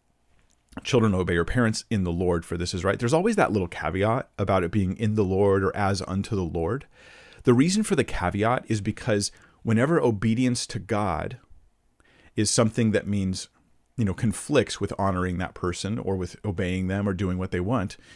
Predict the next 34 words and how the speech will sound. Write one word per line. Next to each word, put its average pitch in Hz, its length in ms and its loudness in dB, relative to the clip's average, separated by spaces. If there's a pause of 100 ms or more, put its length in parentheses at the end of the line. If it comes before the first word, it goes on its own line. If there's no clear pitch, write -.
you 113 160 2
always 120 320 4
follow 107 300 0
God 90 240 -2
instead. - 540 -8 (520)
That 117 240 4
is 135 140 2
the 113 80 0
bi-, 104 240 2
the 110 100 0
biblical 120 380 4
principle 90 400 -2
is, 80 100 -4 (320)
I 120 120 4
rebel 131 500 6
against 104 400 -2
human 113 260 2
authority 101 560 0
or, 98 360 -2 (120)
or 92 380 -2 (640)
people's 98 260 0
roles 98 280 2
in 104 60 2
my 90 120 2
life. 90 320 2
I 101 160 0
only 123 240 2
rebel 98 280 2
against 117 260 0
that 156 220 4 (240)
when 120 140 2
obedience 113 560 0
to - 120 -12
God 101 540 2